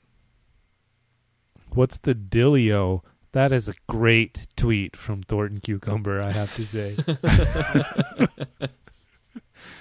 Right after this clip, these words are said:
Uh, or, "These pants are cumbersome." This guy's punny.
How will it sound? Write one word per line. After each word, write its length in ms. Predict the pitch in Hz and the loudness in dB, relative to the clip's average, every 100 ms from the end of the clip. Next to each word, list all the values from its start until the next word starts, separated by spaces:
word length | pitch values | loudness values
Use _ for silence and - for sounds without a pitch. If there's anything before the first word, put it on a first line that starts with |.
| - 156 160 151 190 - _ - | -20 -16 -16 -16 -18 -20 _ -8
Uh, 360 | 113 110 107 - | -4 -2 -4 -2
or, 300 | 123 117 110 | 2 2 2
"These 420 | 101 135 135 135 | -2 -2 0 -2
pants 500 | - 127 120 113 110 | -2 -2 0 -4 -6
are 160 | - 101 | -10 -10
cumbersome." 720 | - 113 117 110 - 101 90 | -4 -4 0 -2 -2 -6 -4
This 180 | 92 139 | -4 -4
guy's 320 | - 156 123 | -4 -2 -2
punny. 420 | - 107 98 87 | -4 -6 -6 -8